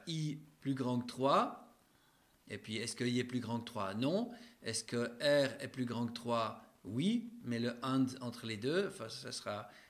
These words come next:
oui et non, donc ce sera non, donc, euh, faux. Euh, vous constatez donc que ici, j'ai pas eu besoin de parenthèses, mais il est clair que ce serait la même chose si j'avais mis des parenthèses pour,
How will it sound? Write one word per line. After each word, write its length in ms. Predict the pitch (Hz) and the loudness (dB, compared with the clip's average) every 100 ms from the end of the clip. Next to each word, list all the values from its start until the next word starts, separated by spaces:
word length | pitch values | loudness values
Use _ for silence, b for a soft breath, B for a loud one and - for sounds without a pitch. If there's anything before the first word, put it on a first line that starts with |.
| _ | _
oui 240 | 117 123 117 | -2 2 2
et 60 | |
non, 320 | 110 127 156 | 0 -2 -2
donc 180 | 113 104 | -4 -6
ce 140 | - 101 | -8 -8
sera 420 | - 104 104 104 | -4 -2 -2 -4
non, 300 | 104 113 123 | -6 -6 -6
donc, 280 | 107 101 101 | -6 -8 -8
euh, 160 | 95 | -8
faux. 320 | 98 107 101 - - - - - _ _ _ _ _ _ _ _ _ - B B B B B | -6 -6 -6 -10 -20 -20 -20 -20 _ _ _ _ _ _ _ _ _ -14 B B B B B
Euh, 240 | - 117 117 | -2 -2 -2
vous 100 | 120 | -4
constatez 600 | 131 123 131 120 139 139 | -4 -4 -4 -2 0 2
donc 320 | 127 135 127 | 2 0 -2
que 280 | 123 117 120 | 0 0 0
ici, 200 | 131 - | -2 -2
j'ai 120 | 123 110 | -2 0
pas 140 | 120 | 0
eu 40 | |
besoin 160 | 123 127 | 2 0
de 60 | 120 | 0
parenthèses, 600 | 120 110 107 131 143 117 B B - | -2 -2 0 2 2 -2 B B -6
mais 120 | 110 | -4
il 80 | 110 | -2
est 80 | 110 | 0
clair 240 | 135 131 | -2 -2
que 80 | 110 | -6
ce 180 | - 107 | -6 -6
serait 220 | - 98 | -4 -4
la 100 | 92 | -4
même 220 | 113 127 | -4 -4
chose 340 | - 127 139 | -2 0 0
si 160 | - 113 | -2 -4
j'avais 240 | 104 101 | -4 -4
mis 160 | 101 101 | -4 -4
des 80 | 92 | -6
parenthèses 640 | 113 117 117 123 123 120 B B B - | -4 -4 0 0 0 -2 B B B -10
pour, 220 | 107 | -8